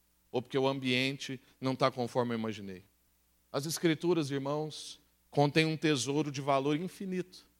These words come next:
mas ela tá guardada e colocada de um modo nada atraente. Um livro preto, agora já tem da cor que você quiser, inclusive, mas volumoso,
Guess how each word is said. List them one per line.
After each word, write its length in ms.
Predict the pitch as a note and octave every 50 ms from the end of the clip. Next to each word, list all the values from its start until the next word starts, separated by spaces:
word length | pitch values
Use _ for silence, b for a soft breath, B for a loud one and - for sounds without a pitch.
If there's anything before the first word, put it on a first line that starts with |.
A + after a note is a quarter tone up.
| _ _ _ _ _ _ _ _ _ _ _ _ _ _ _ _ _ _ _ _
mas 240 | - A2+ C#3 C#3+ C3
ela 180 | E3+ F3 F3 E3+
tá 120 | - F3
guardada 680 | E3 D#3 E3+ E3 E3 C#3 C3 C#3 D#3+ C#3 C#3 D3 F3 - - _ _ _ _ _ _ _ _ -
e 80 | C3
colocada 720 | C3+ - - F3 E3+ D#3 D3 - - D#3 D3+ D#3 E3 D3+ D#3+
de 140 | C#3+ D3 E3
um 60 | D#3
modo 520 | D3+ D3 D3 D#3 D#3+ E3 C#3 D#3 D#3 D3+ - _ _ _ _ _ _ _ _
nada 400 | A2+ A#2+ D#3 F3+ G#3 G#3 F3 F#3
atraente. 640 | E3 - D#3+ C#3+ B2+ A#2+ A2 G#2 G2 - - - - - _ - - _ _ _ _ _ _ _ _ _ _ _ _ _ _ _ _ _ _ _ _ _ _ _ _ _ _ _ _ _ _ _ _ _ _ _ _ _ _ _ _ _ _ _ _ _ _ _ - - _ _ _ _ _ _
Um 180 | C3 C3+ C#3 C#3+
livro 300 | D3+ E3 D3 C#3+ C#3+ B2+
preto, 640 | - - C#3+ D#3+ F3+ F#3 F3+ - - - - - _ _ _ _ _ _ _ _ _ _ _ _ _ _
agora 320 | - A2+ A#2 D3 D#3+ F3
já 160 | E3+ D#3+ F3 D#3+
tem 160 | - D#3+ D#3+
da 120 | D#3 D3
cor 180 | - - F3+ F#3
que 80 | -
você 80 | - F3
quiser, 340 | D#3+ - D3+ A#2+ A2+ G2 F2+
inclusive, 460 | F2 F2+ - A2 G#2+ G2+ F#2+ D#2+ D#2+ - - - - _ _ _ _ _ _ _ _ _ _ _ _ _ _ _ _ _
mas 240 | - A#2+ C#3 D3 B2
volumoso, 880 | G#2+ A2 E3+ F#3+ F#3+ F#3 E3+ C#3+ C3+ C#3 D3+ E3+ F3 E3 D3+ C#3+ C#3